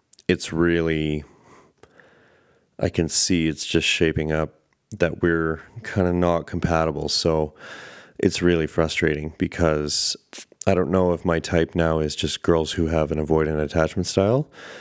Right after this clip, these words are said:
or if it's just me dating <laughs> hundred twenty-fives, but, um, for fuck's sake,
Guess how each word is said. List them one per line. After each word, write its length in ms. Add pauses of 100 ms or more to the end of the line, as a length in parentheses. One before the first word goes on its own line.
(180)
or 680
if 160
it's 280
just 280
me 360
dating 520 (320)
<laughs> 360
hundred 260
twenty-fives, 640
but, 360 (1000)
um, 500 (600)
for 180
fuck's 400
sake, 260